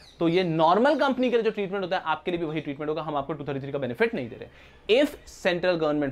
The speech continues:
feels that it is not in public interest or creditors interest, तो इसको टू थर्टी टू में फेंका जा सकता है, फिर वापस पूरा एनसीएलटी का अप्रूवल लेके काम करो। Are you all with me?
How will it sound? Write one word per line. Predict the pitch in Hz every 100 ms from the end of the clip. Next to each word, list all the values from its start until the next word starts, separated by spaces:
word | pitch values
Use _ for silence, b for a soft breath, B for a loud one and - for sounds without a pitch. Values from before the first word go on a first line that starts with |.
| 135
feels | 196 247 254
that | 180 147
it | 147
is | 135
not | 151 190
in | 196
public | 143 147
interest | 139 127 123
or | 120
creditors | 117 107 98 180
interest, | - - 101 - 117 - - - - -
तो | 127
इसको | 123
टू | 139
थर्टी | 160 160
टू | 170
में | 170
फेंका | 156 165
जा | 170
सकता | - 196
है, | - B
फिर | 147
वापस | 139 175
पूरा | - 170
एनसीएलटी | 143 135 147 147
का |
अप्रूवल | 131 127 117
लेके | 107
काम | 107 107
करो। | - - - - - - - - - - - - - - - - - - _ - _ _ - - - - _ - - - - - - 117
Are | 123
you | 127
all | 117 104
with |
me? | -